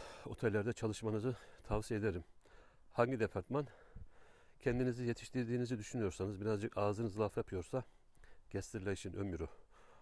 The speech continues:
Buralarda mutlaka şansınızı deneyin. Komi garson olursanız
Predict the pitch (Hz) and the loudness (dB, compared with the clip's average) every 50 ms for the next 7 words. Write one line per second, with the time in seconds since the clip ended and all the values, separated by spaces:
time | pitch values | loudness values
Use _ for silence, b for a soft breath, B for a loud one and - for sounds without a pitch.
0 | B B B B B B B B B - - 107 110 104 107 104 101 110 113 - | B B B B B B B B B -8 -2 0 2 4 4 4 2 0 -2 -4
1 | - - - 117 107 113 110 B B B B B B B - - 110 104 98 - | -6 -8 -2 0 0 0 -2 B B B B B B B -4 0 0 2 2 2
2 | 107 95 98 110 92 98 85 85 85 - - - - - B B B B B B | -2 -2 -2 0 0 0 0 0 -2 -4 -8 -14 -20 -20 B B B B B B
3 | B B B B B B B B - - - 127 147 131 143 143 135 - 151 143 | B B B B B B B B -6 -4 -2 0 2 4 4 2 2 2 0 0
4 | 143 147 160 - - 160 156 165 - - | 2 0 0 0 0 -2 -2 -2 -4 -6